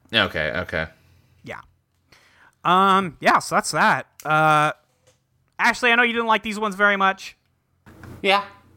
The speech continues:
Speaker 2: Yeah, you have anything you wanna add?
Speaker 3: It, like, it, it wasn't like, uh, oh, and, like, this is,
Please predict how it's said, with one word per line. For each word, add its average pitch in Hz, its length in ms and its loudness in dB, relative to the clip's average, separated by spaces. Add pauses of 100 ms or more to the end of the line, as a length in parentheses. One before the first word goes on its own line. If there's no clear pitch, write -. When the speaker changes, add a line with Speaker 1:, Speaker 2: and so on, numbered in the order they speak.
(600)
Speaker 2:
Yeah, 190 320 0
you 185 100 -4
have 185 140 2
anything 190 240 -8
you 190 80 -6
wanna 185 140 2
add? 180 260 2 (680)
Speaker 3:
It, 180 200 -10
like, 247 180 4
it, 208 300 0
it 220 100 2
wasn't 233 320 0
like, 165 340 0
uh, 123 380 2 (1200)
oh, 180 420 2
and, 147 140 0
like, 127 340 -2
this 156 240 0
is, 135 640 -2